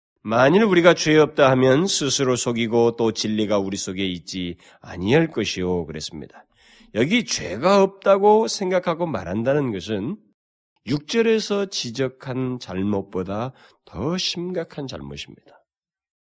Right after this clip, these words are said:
육 절에서 지적한 오류는 당시 영주주의자들만을 생각하면 별 차이가 없음-, 없는 얘기지만 당시 그리스도인들을 포함하여서 쓴 것을 염두에 볼 때 적어도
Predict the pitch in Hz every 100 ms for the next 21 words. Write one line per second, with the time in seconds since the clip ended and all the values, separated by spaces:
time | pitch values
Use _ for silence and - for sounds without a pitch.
0 | _ _ _ _ _ _ - 139 - 269
1 | 247 247 - 190 196 196 180 135 147 139
2 | 139 214 - 135 170 214 131 147 165 208
3 | 190 196 202 196 196 190 185 - 175 175
4 | 180 175 196 143 117 123 147 147 135 98
5 | - 123 120 123 123 123 107 95 104 117
6 | 87 139 277 - _ _ _ _ _ _
7 | 131 160 233 - 170 208 240 233 226 226
8 | - 233 233 220 220 208 202 220 214 196
9 | 190 170 170 175 170 156 156 185 - -
10 | 151 196 269 339